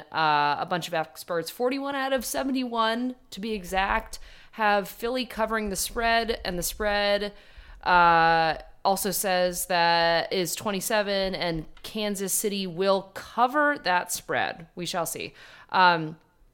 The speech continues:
we also have the over-under at fifty-one points. And again, this is all Caesars. I guess I should say that, but,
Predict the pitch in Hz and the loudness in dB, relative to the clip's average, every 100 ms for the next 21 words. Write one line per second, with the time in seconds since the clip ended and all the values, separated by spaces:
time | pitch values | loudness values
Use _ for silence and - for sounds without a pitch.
0 | _ - - 220 214 208 220 208 214 - | _ -20 -14 -2 2 2 2 0 -2 -14
1 | _ 214 208 196 143 180 185 185 185 - | _ 2 2 2 0 0 0 2 2 2
2 | 165 160 - - 180 - 170 165 170 165 | 2 2 0 -8 -8 -6 -4 -2 -4 -6
3 | 190 185 311 392 - - - - 175 165 | -4 -4 -4 -4 -4 -4 -6 -6 -6 -6
4 | 170 165 156 170 175 175 156 - 143 160 | -4 -4 -2 -6 -4 -4 -4 -6 -8 -8
5 | 170 175 165 147 131 139 160 - 151 156 | -6 -6 -8 -8 -8 -12 -12 -10 -6 -4
6 | 160 - 151 143 | -4 -4 -4 -4